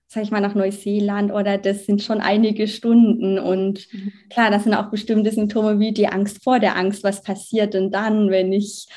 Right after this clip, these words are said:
Speaker 1: da gibt's ja auch so bestimmte Spiralen, in die man recht gut reingeraten kann.
Speaker 2: Oh ja.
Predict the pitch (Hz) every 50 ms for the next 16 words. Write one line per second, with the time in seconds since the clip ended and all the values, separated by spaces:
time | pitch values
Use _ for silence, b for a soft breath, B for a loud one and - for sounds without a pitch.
0 | B B B - 208 208 247 240 - - 247 - 269 277 - 247 190 214 226 -
1 | 226 214 208 202 208 - - 208 208 208 208 208 202 208 208 208 208 214 214 202
2 | 202 196 196 196 202 233 220 - 220 214 214 240 226 226 226 220 208 196 175 185
3 | 185 185 175 - 208 240 233 - - 262 226 - - 240 220 - - - 294 -
4 | - 202 208 220 208 170 160 185 175 - 175 175